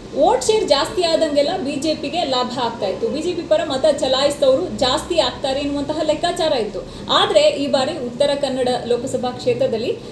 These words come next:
ಮಹಿಳಾ ಮತದಾರರು ಜಾಸ್ತಿ ವೋಟನ್ನ ಮಾಡಿದ್ದಾರೆ.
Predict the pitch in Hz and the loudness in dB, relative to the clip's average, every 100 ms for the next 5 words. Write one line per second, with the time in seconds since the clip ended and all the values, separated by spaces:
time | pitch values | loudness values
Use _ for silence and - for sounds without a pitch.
0 | - 226 277 339 349 370 320 285 294 285 | -8 0 2 4 2 0 0 2 4 4
1 | 269 269 392 - - - 262 285 - 403 | 2 2 -2 -6 -8 0 2 2 0 -2
2 | 349 247 262 277 262 285 240 233 220 202 | 0 6 6 6 0 -2 -4 -4 -2 -2
3 | 165 - | -4 -6